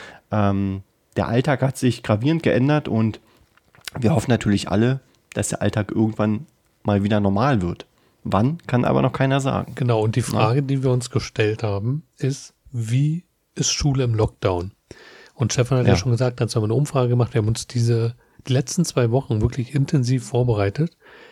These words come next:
Speaker 2: Wir haben Gespräche geführt mit verschiedensten Leuten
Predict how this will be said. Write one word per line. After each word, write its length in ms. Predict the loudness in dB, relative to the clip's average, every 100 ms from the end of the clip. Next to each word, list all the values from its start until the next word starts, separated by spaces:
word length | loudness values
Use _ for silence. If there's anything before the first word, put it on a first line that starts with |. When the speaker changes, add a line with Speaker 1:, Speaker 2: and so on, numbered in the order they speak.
| -20 _
Speaker 2:
Wir 100 | -2
haben 160 | 0 2
Gespräche 600 | 2 0 0 0 0 0
geführt 400 | 0 0 -2 0
mit 140 | -2 0
verschiedensten 680 | -2 -2 0 0 -2 -2 0
Leuten 540 | 2 2 2 0 0